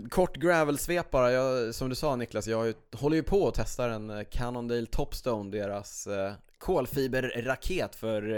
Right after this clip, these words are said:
eh, grusvägar, den amerikanska tillverkaren. Jag har kört den, eh, några svängar. Eh, första intrycket är mycket gott. Superfin, eh, Cannondales egna kolfiberhjul. En Ultegra-grupp på, konstigt nog. Lite tidigt, eh, spesad där, Topstonen. Annars hade det nog varit en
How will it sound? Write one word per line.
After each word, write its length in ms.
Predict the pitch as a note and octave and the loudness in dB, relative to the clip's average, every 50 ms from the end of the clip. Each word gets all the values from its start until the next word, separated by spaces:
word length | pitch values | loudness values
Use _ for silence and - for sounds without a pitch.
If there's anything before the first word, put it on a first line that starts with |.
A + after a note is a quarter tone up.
| G2 - | -2 -2
eh, 60 | G#2 | -4
grusvägar, 1080 | G2+ F#2+ G2+ C3 D3 C#3+ A2+ G2+ - - - F#2+ G#2 C3+ C#3+ D3 C#3+ A#2+ G2 F#2+ F2+ E2+ | -8 -6 -6 -6 -4 -4 -6 -8 -10 -12 -12 -6 -4 -2 0 0 0 0 -2 -2 -4 -6
den 100 | F#2 F2 | -6 -8
amerikanska 520 | F#2 G2+ F#2+ - G#2 F#2+ F#2+ - - F#2+ | -8 -10 -10 -10 -10 -10 -10 -8 -8 -6
tillverkaren. 480 | - G#2+ G2+ G2 F#2+ F2 - G2 F#2 F2+ - - - - - | -4 -4 -4 -2 -4 -4 -4 -6 -8 -8 -10 -18 -20 -18 -8
Jag 80 | - - | -4 -2
har 40 | B2 | 0
kört 240 | - D#3 D#3 D3+ | 2 2 2 4
den, 220 | E3 D#3+ D#3+ D#3+ D#3+ | 2 0 0 0 0
eh, 120 | D#3 D#3 | -2 0
några 140 | D#3 D#3 D3+ | 0 0 -2
svängar. 440 | - - D3+ D3 D3 D#3+ F#3 F#3+ - - - - | 0 -2 -4 -2 0 0 0 0 -2 -8 -14 -8
Eh, 180 | - G2+ A2+ A2+ | -4 -2 -2 0
första 280 | - C3 B2 - B2 | 0 -2 -2 0 0
intrycket 340 | A#2+ A#2 - A#2+ A#2 B2 A#2 | -2 -2 -2 -2 -2 -2 -2
är 40 | A#2 | -2
mycket 220 | A#2+ A#2 - A#2+ | -2 -2 -2 2
gott. 300 | B2 E3 F3 - - - _ _ _ _ _ _ - | 2 4 2 2 -6 -10 _ _ _ _ _ _ -16
Superfin, 1000 | - - A#2 G#2+ - - A2 G#2 G2+ - - A#2 A#2 A#2 A2+ A2 A2+ G#2+ G#2+ A2 | -10 -8 -8 -6 -4 -2 -2 -2 -2 -4 -4 -2 0 0 0 -2 -4 -6 -6 -6
eh, 220 | G#2+ A2 G#2+ G#2+ | -6 -4 -4 -4
Cannondales 460 | G#2 - A#2 G#2+ G#2+ A2 G#2+ G#2 G#2 - | -2 0 0 0 0 0 -2 -4 -4 -2
egna 300 | A2 A2 G#2 G#2+ G#2+ G#2 | -2 -2 -2 -2 -4 -6
kolfiberhjul. 1000 | - - A2+ A2 G#2+ - - A2 G#2+ G#2+ G#2 G#2 A2 A2+ A#2 B2 C3 C3 G#2 - | -4 -2 -2 -2 -2 -2 -4 -4 -4 -2 -2 -2 -2 -2 -2 -4 -6 -6 -8 -8
En 240 | - G#2+ G#2 G#2+ - | -8 -8 -8 -8 -6
Ultegra-grupp 1000 | B2 A#2 G#2 - - - - D#3 A2+ G#2+ G#2+ G#2+ A2 A2 A#2 D#3 G#3 G#3 - - | -4 -6 -4 -2 0 0 2 2 2 2 2 2 0 2 2 2 0 0 0 -2
på, 240 | - A2 G2+ G2 G2 | -2 0 0 0 -2
konstigt 320 | - G#2+ F#2+ - G#2 G2 | -2 -4 -4 -4 -6 -6
nog. 180 | G2 F#2+ F#2+ G2+ | -6 -6 -4 -4
Lite 220 | A2 G#2+ - A2 | -6 -4 -6 -8
tidigt, 580 | - - B2 A#2 G#2+ G#2 G#2+ - - _ - A2+ | -8 -6 -4 -4 -4 -4 -6 -8 -8 _ -6 -2
eh, 180 | G#2+ A2 G2+ | -2 -2 -2
spesad 640 | F#2+ - - - D3+ C3+ A2 - - - G3 F3 A#2 | -4 -6 -4 -2 0 0 0 -2 -2 -4 -4 -2 -2
där, 140 | F#2 F#2+ G2 | -2 -4 -4
Topstonen. 440 | - G2+ F2+ - - F#2 F#2+ G2 G2+ | -4 -6 -8 -6 -6 -6 -6 -6 -6
Annars 260 | G2 G2 G#2+ A2+ - | -6 -6 -6 -4 -4
hade 100 | C#3 C#3+ | -4 -4
det 20 | C#3+ | -4
nog 120 | C3+ C3 | -6 -4
varit 200 | C3 A#2+ A2+ A#2 | -2 -4 -2 -2
en 140 | A#2 A#2 | -4 -6